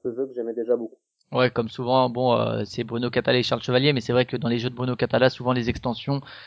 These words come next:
Speaker 2: cassent un peu les routines, permettent de, de redécouvrir le jeu différemment. Euh. Euh, si on passe au quatrième ?
Speaker 1: Si on passe au quatrième,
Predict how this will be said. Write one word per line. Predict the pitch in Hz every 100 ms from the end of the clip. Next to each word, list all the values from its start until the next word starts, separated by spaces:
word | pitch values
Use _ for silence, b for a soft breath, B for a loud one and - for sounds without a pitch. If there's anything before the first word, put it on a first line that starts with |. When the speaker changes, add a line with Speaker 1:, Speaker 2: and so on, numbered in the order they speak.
| B -
Speaker 2:
cassent | 127 143
un |
peu | 123 139
les | 131
routines, | 127 123 - 147 143 131
permettent | 123 123 127 117
de, | 120 120 113
de | 113
redécouvrir | 117 135 135 - 127 127
le | 123
jeu | 117
différemment. | 127 110 120 113 113 120 120 107 104 - 135
Euh. |
Euh, |
si | 131 175
on | 165
passe | 190
au | -
quatrième ? | 185 156 190 214 - - _
Speaker 1:
Si | 156
on |
passe | 156 196
au | 202
quatrième, | 185 180 175 185 220 214 202